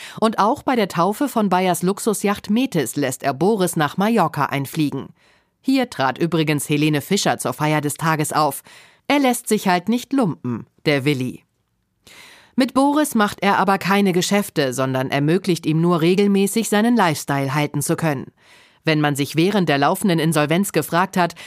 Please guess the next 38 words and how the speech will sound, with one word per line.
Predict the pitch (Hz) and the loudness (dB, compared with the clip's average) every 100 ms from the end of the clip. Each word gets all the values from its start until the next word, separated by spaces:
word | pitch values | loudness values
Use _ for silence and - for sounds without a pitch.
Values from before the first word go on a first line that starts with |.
| - | -14
wie | 139 202 302 | -2 0 2
der | 208 | -2
klamme | - 160 226 220 | -2 0 2 2
Boris | 151 196 247 180 | 2 2 2 0
auf | 160 | 0
einer | 165 151 | 0 0
Luxusjacht | 147 240 - 226 190 165 - | 0 0 -2 0 0 -2 -2
urlauben | 240 349 208 139 147 | 0 2 2 2 0
kann, | 151 165 254 - - - | 0 2 0 -2 -12 -8
lautete | 165 208 320 311 - | 0 0 2 0 0
stets | - 220 247 - | 0 0 0 0
die | 180 | 0
Antwort: | 170 214 196 190 180 - _ _ _ | 2 0 2 0 0 -10 _ _ _
„Willi | 196 320 208 135 | 0 2 2 0
sei | 127 143 139 | 2 0 2
Dank.“ | 147 135 - - _ _ - - - | 0 -2 -6 -18 _ _ -20 -6 0
Er | 254 | 0
stellte | - 320 320 190 | 2 0 0 2
Boris | 208 196 180 | 2 2 0
immer | - 262 226 185 | 0 2 2 2
wieder | 220 175 | 2 2
seine | 143 143 | 2 0
Yacht | 139 202 - - | 0 0 -2 -4
zur | 165 | -2
Verfügung | 151 139 247 233 208 185 - - - | -2 0 0 2 0 -2 -8 -12 -2
und | 294 | 0
Boris | 269 262 226 208 | 2 2 2 0
schippert | - 226 220 190 156 | 0 0 2 0 0
mit | 147 | 0
seiner | 147 139 | 0 0
damaligen | 151 202 208 180 151 143 | 2 2 4 2 2 -2
Frau | - 139 139 | 0 0 2
Lilly | 170 208 185 | 2 2 2
rund | 151 185 269 - | 2 2 2 0
um | 165 | -2
Ibiza | - 226 214 - 156 | 0 0 0 0 -2
und | 151 185 175 | 0 -2 0
Formentera. | 151 139 208 214 175 131 55 | 0 0 0 0 -2 -2 -6